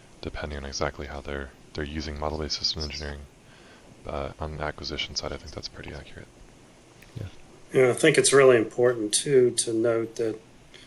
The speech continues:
Speaker 3: all of what Brett mentioned and said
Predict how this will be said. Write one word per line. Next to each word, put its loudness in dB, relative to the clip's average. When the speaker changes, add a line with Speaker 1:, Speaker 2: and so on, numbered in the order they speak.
Speaker 3:
all 10
of 8
what 6
Brett 8
mentioned 6
and -2
said 6